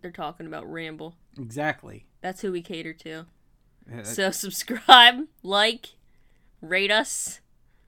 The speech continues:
Speaker 1: get us in the algorithm, baby.
Speaker 2: The algorithm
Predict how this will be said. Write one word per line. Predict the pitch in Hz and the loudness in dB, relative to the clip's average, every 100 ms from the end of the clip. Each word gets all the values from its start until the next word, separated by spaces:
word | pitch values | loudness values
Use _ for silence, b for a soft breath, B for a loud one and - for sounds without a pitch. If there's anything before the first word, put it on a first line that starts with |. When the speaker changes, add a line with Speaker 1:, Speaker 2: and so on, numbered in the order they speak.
| _ _ _ _ _ | _ _ _ _ _
Speaker 1:
get | 123 165 | -6 -6
us | 180 | -4
in | 185 | -2
the | 185 | 2
algorithm, | 170 160 156 156 156 | 2 2 -4 -6 -6
baby. | 156 165 165 160 175 - | -8 -6 -6 -6 -8 -14
Speaker 2:
The | - - | -20 -2
algorithm | 135 156 160 160 160 160 156 151 | 0 2 2 0 0 -2 -2 -6